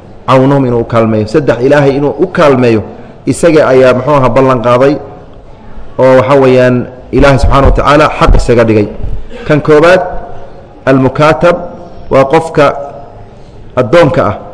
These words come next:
oo naftiisa inuu, muxuu ahaa, furto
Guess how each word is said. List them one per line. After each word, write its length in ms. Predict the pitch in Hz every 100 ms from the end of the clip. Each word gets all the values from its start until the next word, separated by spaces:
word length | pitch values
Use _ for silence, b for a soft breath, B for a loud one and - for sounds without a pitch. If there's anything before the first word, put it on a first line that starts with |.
| - - - - - -
oo 140 | 135 143
naftiisa 640 | 180 185 - 160 - 151
inuu, 260 | 165 160 147
muxuu 240 | 123 160 143
ahaa, 160 | 131
furto 400 | 123 - 120 -